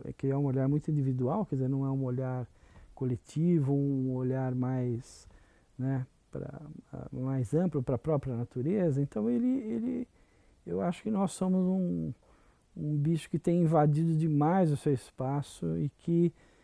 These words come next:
nesse sentido, eu, eu tenho muita preocupação com esse,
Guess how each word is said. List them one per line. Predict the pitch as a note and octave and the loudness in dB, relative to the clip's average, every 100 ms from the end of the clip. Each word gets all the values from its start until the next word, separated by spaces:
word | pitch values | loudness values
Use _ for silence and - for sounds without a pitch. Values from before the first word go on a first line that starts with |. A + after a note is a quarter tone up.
| _ | _
nesse | C#3+ D#3+ F3+ - D#3+ | 2 6 6 4 -4
sentido, | - E3 - - E3+ E3+ E3 F3 | 2 0 0 0 2 4 4 6
eu, | E3 E3 E3 E3 D3+ - _ _ _ _ _ | 6 6 6 4 2 -2 _ _ _ _ _
eu | D3 C3+ | -4 -4
tenho | - D3+ | 0 2
muita | D3+ D3+ D3 | 2 2 0
preocupação | D#3+ C#3+ - C#3 - D3+ | -2 -4 -2 -2 2 0
com | C#3+ D#3+ D#3+ D#3+ D3+ | 2 2 2 2 0
esse, | C3+ D#3 | 0 -2